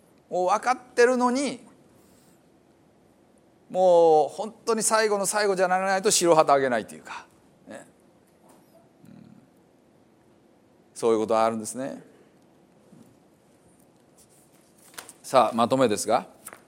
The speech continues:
これらのこと、エジプト人が変えられ、イスラエル人が変えられ、ファラオが変えられていく。それは、この、もう困難だからこそ表された主の栄光ですよね。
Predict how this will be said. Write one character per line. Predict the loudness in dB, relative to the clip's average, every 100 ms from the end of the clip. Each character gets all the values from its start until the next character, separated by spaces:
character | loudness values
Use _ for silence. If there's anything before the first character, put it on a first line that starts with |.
| -20 _ _ -20 -10
こ | 0 2
れ |
ら | 4
の | 0
こ | 0
と、 | 2 2 -2 -10
エ | -8
ジ | -6
プ |
ト | -4 -4
人 | -4
が | -4
変 | 0 2
え |
ら | 2
れ、 | 0
イ |
ス | -2 -2
ラ | -2
エ |
ル | -2
人 | -6
が | -8
変 | -4 -2
え |
ら | -2
れ、 | -2
フ | -4
ァ | -2
ラ | -2
オ | -2
が | -6
変 | -10
え |
ら | -10
れ | -14
て | -16
い |
く。 | -20 -18
そ | -10 -6
れ | 0
は、 | 2 0 -2 -18 _ _ _ _ _ _ _ -10
こ | -2
の、 | 2 2 2 -2 -8
も | -10
う |
困 | 0 2 2 0
難 | -2 -2
だ | -2
か | 0
ら | -2
こ | -4
そ | -4 -2
表 | 0 0 0
さ | -2
れ | -4
た | -4
主 | -6 -6
の | -6
栄 | -6 -6
光 | -8 -10
で |
す | -12 -18
よ |
ね。 | -20